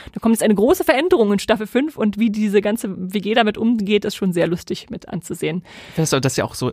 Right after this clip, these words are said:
Speaker 2: in, mit jeder Staffel sich so konsequent immer weiterentwickelt.
Speaker 1: Das ist interessant, ne? Es fühlt sich ja eher so, wenn man denkt, äh, W G, dann denkt man eher so Sitcom, es muss immer alles gleich bleiben, die Situation verändert sich nicht. Aber nein, nein, bei What We Do in the Shadows, äh, verändert sich, äh, schon über die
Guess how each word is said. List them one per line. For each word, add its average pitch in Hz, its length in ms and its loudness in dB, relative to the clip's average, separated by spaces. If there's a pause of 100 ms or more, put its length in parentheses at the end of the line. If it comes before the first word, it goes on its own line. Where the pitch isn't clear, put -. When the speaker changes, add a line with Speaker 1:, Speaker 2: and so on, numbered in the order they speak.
(160)
Speaker 2:
in, 135 200 -2
mit 131 120 0
jeder 156 240 2
Staffel 151 320 0
sich 131 140 -4
so 135 120 -6
konsequent 135 520 -6
immer 120 160 -4
weiterentwickelt. 127 420 -2
Speaker 1:
Das 254 80 -2
ist 240 40 2
interessant, 269 360 2
ne? 208 80 2
Es 208 120 -4
fühlt 330 180 2
sich 370 100 -4
ja 294 80 0
eher 254 240 0
so, 247 80 -2
wenn 233 80 0
man 220 140 0
denkt, 220 300 -4
äh, - 140 -16
W 185 280 0
G, 214 380 2
dann 220 200 4
denkt 240 180 0
man 240 80 -2
eher 208 120 -2
so 196 100 -2
Sitcom, 262 520 0
es - 200 -8
muss 214 120 -2
immer 247 160 2
alles 196 180 0
gleich 202 260 2
bleiben, 240 180 0
die 202 60 0
Situation 202 420 -2
verändert 247 260 -2
sich - 120 -12
nicht. - 180 -8
Aber 196 160 0
nein, 403 200 4
nein, 226 240 2
bei 190 160 0
What 214 180 -4
We 233 80 -2
Do 240 100 -2
in 240 100 2
the 233 60 0
Shadows, 320 380 -2
äh, 254 220 -4
verändert 262 320 -4
sich, - 200 -8
äh, 262 120 -2
schon 339 200 -2
über 190 160 -2
die 180 200 -2